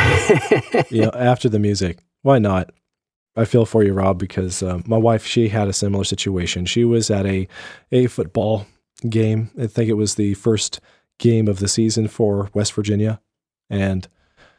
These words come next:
Speaker 2: she was just, uh, ta-, going up the stairs. And yeah, she lost, uh, her grip on her phone. It had one of those, uh, Pat and Quill bookcase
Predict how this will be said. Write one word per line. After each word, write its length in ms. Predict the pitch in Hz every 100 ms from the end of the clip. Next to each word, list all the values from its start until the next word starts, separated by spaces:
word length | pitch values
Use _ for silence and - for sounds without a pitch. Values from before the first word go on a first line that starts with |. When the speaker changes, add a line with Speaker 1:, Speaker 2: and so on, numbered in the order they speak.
| _ _
Speaker 2:
she 200 | - 127
was 180 | 107 104
just, 240 | - 101 110
uh, 160 | 98
ta-, 200 | 92 127 113
going 240 | 104 113 101
up 100 | 101
the 60 |
stairs. 500 | 117 - 90 92 92
And 220 | 87 85 92 _
yeah, 140 | 104 95
she 160 | 110
lost, 420 | 107 107 - - - _ _
uh, 180 | 98 101
her 160 | 95 110
grip 260 | - 120
on 100 | 120
her 100 | 110
phone. 340 | 101 120 117 113
It 100 | -
had 360 | - 110 107
one 260 | 104 107 104
of 60 | 101
those, 360 | 98 92 - - _ _ _ _ _
uh, 160 | 101 95
Pat 280 | - 139
and 160 | 131 110
Quill 540 | - 117 117 127 123 _ _ _
bookcase 1200 | 107 92 104 - - _ _ - 113 120 -